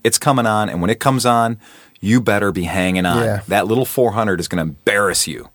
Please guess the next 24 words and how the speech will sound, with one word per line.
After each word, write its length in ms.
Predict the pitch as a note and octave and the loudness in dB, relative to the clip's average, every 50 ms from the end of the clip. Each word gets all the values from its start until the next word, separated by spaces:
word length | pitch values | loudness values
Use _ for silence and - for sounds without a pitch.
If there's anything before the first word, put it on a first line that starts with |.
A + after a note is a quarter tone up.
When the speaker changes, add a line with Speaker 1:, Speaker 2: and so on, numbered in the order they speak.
| _ _ _ - - - _ _ _ - | _ _ _ -20 -20 -20 _ _ _ 0
Speaker 1:
And 80 | A#2+ | 0
it 40 | E3 | 2
was 120 | F#3+ - | 2 0
fun. 300 | - - D#3+ G3 E3 F#2+ E2+ | 2 2 0 2 0 -2 -4
It 20 | |
was 100 | G#2+ A#2 | -2 -2
a 40 | B2 | -2
great 260 | G2+ G#2 A2+ C3+ D3 - | 2 4 4 4 4 2
bike 180 | C3 B2+ B2 | 0 0 0
to 100 | - A2 | 0 -2
honk 240 | F#2+ A2 A#2+ A2+ - | 0 0 0 0 0
around 320 | G2 F#2+ G2+ A#2 B2+ A2+ | -2 -2 0 0 -2 -2
on. 260 | F#2 E2 D#2+ E2 E2+ - - - - - - _ _ _ - | -2 -2 -4 -6 -8 -10 -16 -20 -20 -20 -20 _ _ _ 0
And 380 | F#2+ G2 G2+ F#2+ F#2+ F#2+ F#2 - _ _ _ _ _ _ _ - D2+ D2 - _ _ | 2 2 4 2 2 -2 -4 -8 _ _ _ _ _ _ _ -20 -20 -20 -20 _ _
the 520 | - B2 D#2+ E2+ G#2 F#2+ G#2 G2+ F#2 F#2+ G2+ | -20 -16 -14 -10 -4 0 2 2 2 2 0
ergonometry, 720 | - B2 B2+ D3+ B2 G#2 A2 C3+ D#3 - - - E3+ E3 - - | 0 0 2 2 2 2 2 2 0 -2 -2 -2 -2 -2 0 0
I 60 | A2 | 0
mean, 180 | A2 G#2+ G2 F#2+ | 0 0 0 0
like, 140 | G2 F#2+ - | 0 0 0
the 60 | - | 0
ergonomics 420 | A2 C3+ D#3+ D3+ C#3 D3 D3+ - - | 0 2 2 4 2 2 2 0 -2
of 40 | G2+ | -4
this 120 | F#2 F2 | -4 -2
bike 420 | E2 A2 B2 G3+ - - - - | 0 0 0 0 0 -2 -6 -12